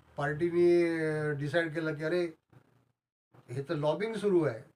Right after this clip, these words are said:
तर ते त्यांचं नाव कुठंतरी मागं जाऊ शकतं. म्हणून एकदा त्यांना निवडून येऊ द्या. सगळे माझेच मित्र आहे आणि माझे चांगले ओळखीचे आहे, त्याच्यामुळे त्यांना एकदा नॉमिनेट होऊ द्या, नामनिर्देशित,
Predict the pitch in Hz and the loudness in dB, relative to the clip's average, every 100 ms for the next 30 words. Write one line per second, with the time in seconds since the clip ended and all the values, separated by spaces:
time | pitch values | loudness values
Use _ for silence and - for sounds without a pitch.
0 | - 160 - 180 180 175 170 147 170 156 | -14 -14 -6 -4 -4 -8 -8 -8 -6 -8
1 | 156 143 135 147 147 120 131 135 120 117 | -8 -8 -8 -8 -6 -6 -6 -6 -6 -12
2 | - 131 139 _ _ - 170 180 151 165 | -16 -16 -16 _ _ -4 0 0 0 -2
3 | 160 156 156 147 147 147 139 135 127 143 | -2 -4 -4 -2 -2 -2 -2 -4 -4 -6
4 | - _ _ _ _ _ _ _ _ _ | -8 _ _ _ _ _ _ _ _ _
5 | _ _ _ _ _ _ - 135 160 147 | _ _ _ _ _ _ -12 -8 -4 -4
6 | 139 165 160 127 135 117 - _ _ _ | -4 -6 -6 -4 -4 -6 -10 _ _ _
7 | _ 123 147 147 135 156 151 123 143 165 | _ -10 -6 -6 -6 -8 -8 -8 -6 -4
8 | 139 123 165 147 - 113 _ _ _ - | -4 -6 -8 -6 -8 -10 _ _ _ -14
9 | 135 147 165 156 147 156 143 139 160 139 | -8 -4 -4 -4 -4 -4 -4 -4 -4 -4
10 | 139 151 127 139 135 139 143 _ _ _ | -4 -4 -4 -4 -2 -4 -6 _ _ _
11 | _ 120 143 156 151 147 165 | _ -8 -6 -4 -4 -4 -6